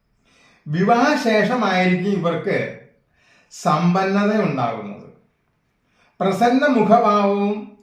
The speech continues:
സന്തോഷശീലവും ഉള്ളവരായിരിക്കും മിക്കവാറും പേർ. അനിഴം നക്ഷത്രക്കാർക്ക് സർക്കാർ ജോലി, അക്കൗണ്ടിംഗ്,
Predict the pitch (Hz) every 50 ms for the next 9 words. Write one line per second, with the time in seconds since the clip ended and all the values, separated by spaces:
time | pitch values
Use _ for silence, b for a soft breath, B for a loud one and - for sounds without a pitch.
0 | - - 185 170 175 185 190 202 214 226 240 240 - 269 262 - 214 196 185 185
1 | 185 185 185 185 196 208 - - - - _ - 151 143 143 151 156 156 156 156
2 | 143 123 120 120 117 117 117 117 - 131 135 135 - 170 143 127 127 127 135 127
3 | 127 127 127 127 131 131 127 - 90 - - _ _ _ _ _ _ _ _ _
4 | _ _ _ b b b b b b b b b b b 139 147 165 175 196 226
5 | 233 226 220 190 175 - 175 180 180 180 180 180 180 185 180 175 170 170 143 113
6 | - - - - _ - - 165 170 170 170 - 202 190 190 190 180 170 160 147
7 | 139 127 117 - - - - - _ _ _ _ _ _ - 151 151 135 - 185
8 | 185 185 180 180 190 180 -